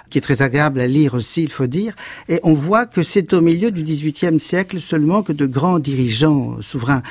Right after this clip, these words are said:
européens reconnaissent au tsar le titre d'empereur.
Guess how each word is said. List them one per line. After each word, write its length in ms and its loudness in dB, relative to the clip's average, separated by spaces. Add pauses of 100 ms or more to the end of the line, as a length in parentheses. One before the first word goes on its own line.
(160)
européens 560 0
reconnaissent 760 0 (600)
au 100 0
tsar 600 0
le 160 2
titre 240 -6
d'empereur. 600 -2